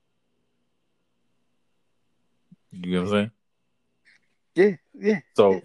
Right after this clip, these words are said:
Speaker 1: that's, so now me being an adult, I, I'm no, I'm not atheist at all, but I'm more spiritual because I understand what's going on.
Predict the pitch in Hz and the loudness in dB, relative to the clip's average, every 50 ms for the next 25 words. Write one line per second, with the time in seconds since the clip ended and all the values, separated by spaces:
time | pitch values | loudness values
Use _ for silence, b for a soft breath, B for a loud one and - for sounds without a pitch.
0 | - 101 104 - - - - - - - 104 95 87 82 85 92 104 123 131 127 | -6 -6 -4 -4 -6 -10 -16 -16 -10 -8 -8 -8 -8 -10 -10 -8 -8 -6 -6 -8
1 | 123 107 92 92 104 104 101 95 - 101 98 95 87 82 78 71 69 67 69 71 | -10 -12 -14 -12 -12 -12 -14 -14 -14 -14 -12 -12 -14 -16 -20 -20 -20 -20 -16 -8
2 | 69 85 107 135 139 113 - _ _ _ _ _ b b b b b b b b | -4 -2 0 0 -2 -4 -8 _ _ _ _ _ b b b b b b b b
3 | _ _ _ _ _ _ _ _ _ _ _ _ - _ - 95 92 90 - - | _ _ _ _ _ _ _ _ _ _ _ _ -20 _ -16 -14 -14 -14 -14 -14
4 | 92 101 101 92 87 90 92 95 98 87 80 92 98 98 101 101 90 - _ - | -16 -14 -12 -12 -8 -6 -6 -6 -6 -8 -10 -12 -10 -8 -8 -8 -8 -8 _ -12
5 | 87 117 123 - 73 - - - - - 170 - 131 113 85 71 - - - - | -14 -14 -12 -14 -18 -16 -16 -16 -12 -8 -8 -6 -6 -6 -8 -10 -14 -18 -16 -6
6 | - 110 139 160 - - _ _ _ - _ _ _ _ _ _ _ - 80 85 | -2 0 0 0 -2 -6 _ _ _ -20 _ _ _ _ _ _ _ -20 -20 -18
7 | 85 85 80 76 - - - - 113 120 - - - 76 76 73 _ _ _ _ | -18 -18 -18 -18 -20 -20 -14 -10 -10 -10 -10 -14 -20 -20 -20 -20 _ _ _ _
8 | _ _ _ _ _ _ - 78 - - 78 76 73 73 - - 80 80 78 78 | _ _ _ _ _ _ -20 -18 -14 -12 -10 -10 -12 -12 -16 -16 -14 -14 -14 -14
9 | 78 - - - 80 80 82 82 78 78 78 78 76 76 71 - 73 69 67 69 | -16 -20 -20 -16 -16 -14 -14 -14 -16 -16 -18 -16 -14 -14 -14 -14 -16 -18 -18 -14
10 | 73 87 98 87 | -12 -10 -10 -10